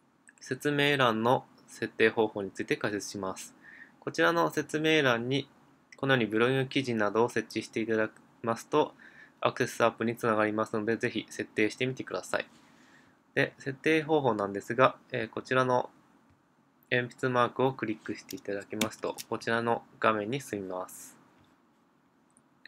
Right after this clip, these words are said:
で、こちらの基本情報から、この、こちらですね。こちらで説明欄の設定が可能です。このように、ブログ記事タイトル、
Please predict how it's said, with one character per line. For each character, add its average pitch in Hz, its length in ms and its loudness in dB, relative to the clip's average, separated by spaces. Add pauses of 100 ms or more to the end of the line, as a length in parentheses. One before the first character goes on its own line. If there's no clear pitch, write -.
(540)
で、 139 80 -10
こ 135 140 -4
ち 151 80 -2
ら 151 80 2
の 151 160 -2
基 - 60 -14
本 147 340 -4
情 143 180 2
報 110 180 0
か 120 140 -2
ら、 131 220 4 (880)
こ 120 100 -4
の、 110 120 0 (880)
こ 117 80 -12
ち - 80 -4
ら 120 80 2
で 113 60 0
す - 100 -18
ね。 - 100 -16
こ - 160 -10
ち 143 100 -6
ら 143 120 2
で 151 240 2 (540)
説 127 280 -4
明 117 180 0
欄 101 160 2
の 98 80 -8
設 - 160 -12
定 120 120 0
が 143 100 2
可 98 120 -2
能 92 120 -6
で 90 160 -12
す。 - 240 -18 (840)
こ - 120 -6
の 139 80 -2
よ 139 120 0
う 131 60 2
に、 - 200 -4 (840)
ブ 127 100 -8
ロ 131 120 4
グ 139 160 2
記 135 140 -6
事 127 160 -2
タ 127 180 2
イ 117 80 0
ト 117 140 2
ル、 139 180 2